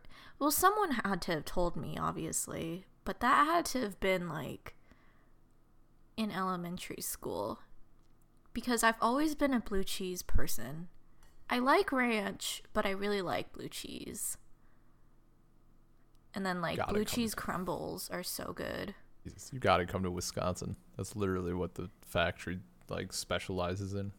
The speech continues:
Speaker 2: is blue cheese
Speaker 1: Blue
Speaker 2: crumble.
Speaker 1: cheese? Oh, so good.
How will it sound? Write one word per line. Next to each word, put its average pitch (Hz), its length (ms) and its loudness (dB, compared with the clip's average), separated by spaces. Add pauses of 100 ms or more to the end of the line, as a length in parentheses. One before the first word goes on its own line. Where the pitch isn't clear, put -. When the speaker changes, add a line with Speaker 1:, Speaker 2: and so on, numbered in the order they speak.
(160)
Speaker 2:
is 92 100 -12
blue 110 220 -8
cheese 98 320 -8
Speaker 1:
Blue - 100 -10
Speaker 2:
crumble. 220 280 0
Speaker 1:
cheese? 247 520 -4 (140)
Oh, - 300 -12 (180)
so - 160 -10 (140)
good. - 80 -10